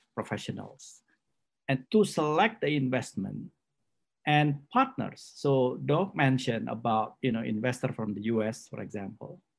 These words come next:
We could explore some international investors, like responding the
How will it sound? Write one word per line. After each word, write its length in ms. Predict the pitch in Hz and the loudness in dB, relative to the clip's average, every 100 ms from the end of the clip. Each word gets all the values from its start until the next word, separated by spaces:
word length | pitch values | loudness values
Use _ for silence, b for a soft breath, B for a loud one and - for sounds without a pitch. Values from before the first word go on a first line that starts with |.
| _ - | _ 0
We 160 | 156 | 0
could 220 | 156 160 156 | 0 -4 -2
explore 560 | 127 - 151 160 160 | -6 -6 -2 0 0
some 360 | 143 139 131 135 | -2 0 0 -2
international 540 | 127 127 139 139 120 | -4 -2 -2 -2 -6
investors, 720 | 117 120 165 156 - - - - _ _ _ _ _ _ _ _ _ - - | -6 -2 -2 -2 -12 -14 -16 -20 _ _ _ _ _ _ _ _ _ -20 -6
like 300 | 120 123 113 _ - | -2 -2 -4 _ -14
responding 480 | 123 113 143 139 131 | -12 -2 2 4 2
the 100 | 110 | 0